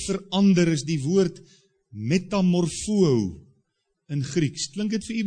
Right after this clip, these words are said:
bekend? U wat van plantkunde hou en van die bome hier met die sade en alles, nê? Wat is metamorfose?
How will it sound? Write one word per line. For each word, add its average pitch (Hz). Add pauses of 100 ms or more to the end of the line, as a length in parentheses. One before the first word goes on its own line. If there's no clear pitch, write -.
bekend? 226 (840)
U 190
wat 208
van 202 (100)
plantkunde 214
hou 170
en 117
van 156
die 156
bome 202
hier 185
met 151
die 135
sade 196
en 165
alles, 165
nê? 147 (760)
Wat 143
is 170
metamorfose? 196